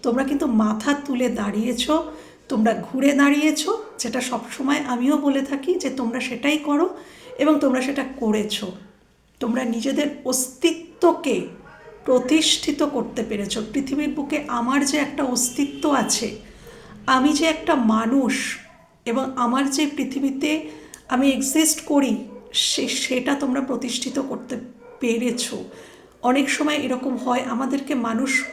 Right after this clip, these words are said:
মনেই করে না যে এই মানুষটার একটা অস্তিত্ব আছে, সেও একটা মানুষ, তারও কিছু চাওয়া পাওয়া থাকতে পারে, তারও কিছু ইচ্ছা অনিচ্ছা থাকতে পারে, মনেই করে না মানুষ।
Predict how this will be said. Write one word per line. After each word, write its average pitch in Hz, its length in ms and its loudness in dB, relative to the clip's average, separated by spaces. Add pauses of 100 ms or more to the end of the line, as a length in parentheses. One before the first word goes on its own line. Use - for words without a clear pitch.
(320)
মনেই 277 260 6
করে 254 280 0
না 214 180 2 (600)
যে 247 180 2 (280)
এই 277 140 6
মানুষটার 254 440 0
একটা 262 200 -4
অস্তিত্ব - 720 -2
আছে, 202 360 -2
সেও 254 320 2
একটা 285 280 0
মানুষ, 208 640 0 (180)
তারও 269 260 0
কিছু 320 280 -2
চাওয়া 226 380 -2
পাওয়া 262 280 -2
থাকতে 233 380 -8
পারে, - 260 -6 (600)
তারও 277 320 4
কিছু 339 360 2
ইচ্ছা 277 420 0
অনিচ্ছা 302 480 2
থাকতে 285 380 -4
পারে, 214 280 -2 (380)
মনেই 277 480 8
করে 247 320 4
না 202 120 -2
মানুষ। - 540 -8